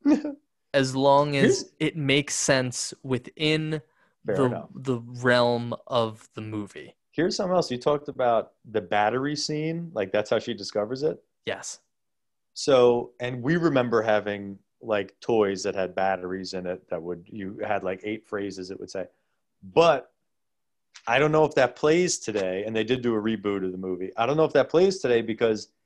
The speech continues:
Speaker 1: now everything's, like, you plug it in and it just charges.
Speaker 2: That's true. And
Speaker 1: You know what I
Speaker 2: it's,
Speaker 1: mean?
Speaker 2: it's funny, too, 'cause, uh, <laughs> it made me think about how,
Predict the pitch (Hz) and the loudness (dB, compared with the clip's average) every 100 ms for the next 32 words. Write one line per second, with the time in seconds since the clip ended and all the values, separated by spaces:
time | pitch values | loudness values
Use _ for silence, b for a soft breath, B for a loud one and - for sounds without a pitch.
0 | _ - 123 135 139 135 127 123 123 117 | _ -4 2 4 4 0 -2 -4 -4 -4
1 | 110 113 101 - 120 107 - 120 107 104 | -6 -2 -2 -4 -12 -14 -4 -2 0 0
2 | 110 104 98 92 95 - - 101 101 95 | -2 -2 -4 -6 -8 -10 -8 -4 -4 -6
3 | - - 131 - - - 123 113 120 147 | -18 -12 -12 -10 -8 -2 0 -2 -2 -2
4 | 147 - 151 101 107 147 143 - 175 156 | 0 0 -2 0 -4 -4 -8 -4 -2 -2
5 | - 139 - 120 110 - - 127 117 117 | -4 -4 -4 -8 -8 -16 -10 -6 -4 -6
6 | - 139 - 135 123 143 143 139 131 131 | -8 -16 -12 -12 -10 -8 -8 -8 -12 -12
7 | 123 117 113 110 - b b b b - | -12 -6 -4 -4 -8 b b b b -16
8 | - 117 110 101 95 | -6 -4 -4 -6 -10